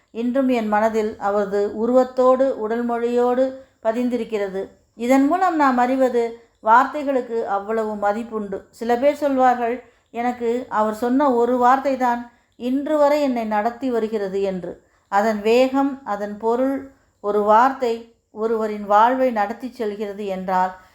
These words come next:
நாம் பேசும்போது எப்படி கவனித்து நற்சொற்களாக பேச வேண்டும் என்பது புரியும் அல்லவா? "நல்ல மாட்டிற்கு ஒரு சொல்" என்பார்கள், அது பழமொழி வழக்கில் உள்ளது. இங்கு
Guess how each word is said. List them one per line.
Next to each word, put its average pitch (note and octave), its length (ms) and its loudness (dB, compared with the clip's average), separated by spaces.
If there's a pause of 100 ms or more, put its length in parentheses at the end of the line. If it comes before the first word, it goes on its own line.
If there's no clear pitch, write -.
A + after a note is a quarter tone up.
(120)
நாம் G3 340 0
பேசும்போது A#3+ 920 0
எப்படி A3+ 520 -2
கவனித்து A#3+ 800 2
நற்சொற்களாக A#3 920 0
பேச A3+ 380 -4
வேண்டும் A3+ 400 -4
என்பது G3 400 -6
புரியும் F#3+ 500 -4
அல்லவா? F#3+ 560 0 (400)
"நல்ல B3+ 320 2
மாட்டிற்கு D4+ 460 0
ஒரு A#3+ 200 2
சொல்" B3 260 -2
என்பார்கள், G3+ 800 -2 (1160)
அது A3 260 2
பழமொழி A#3+ 600 2
வழக்கில் A3+ 460 -2
உள்ளது. G3 540 -6
இங்கு B3+ 720 0